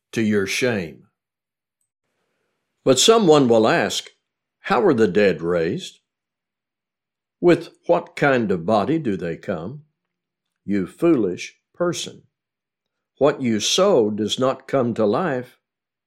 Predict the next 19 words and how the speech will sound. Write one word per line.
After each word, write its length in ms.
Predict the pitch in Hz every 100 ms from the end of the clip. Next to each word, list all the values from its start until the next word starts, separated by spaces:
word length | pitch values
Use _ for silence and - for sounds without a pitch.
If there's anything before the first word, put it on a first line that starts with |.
| _ -
unless 420 | 143 135 131 -
it 160 | 135 110
dies. 640 | 143 135 95 71 - - _ _ _ _ _ _ _
And 200 | 92 82
what 260 | 92 107 110
you 180 | 104 95
sow 600 | - 135 135 160 175 -
is 300 | 110 92 -
not 500 | 104 151 180 - 92
the 120 | 104
body 540 | 95 131 175 160 107 - -
that 280 | 113 123
is 300 | 151 156 143
to 120 | - 151
be, 560 | 143 208 143 87 - _ _ _ _ _ _ -
but 180 | 107 104
a 80 |
bare 340 | 101 104 101 98
kernel, 600 | - - 147 107 - -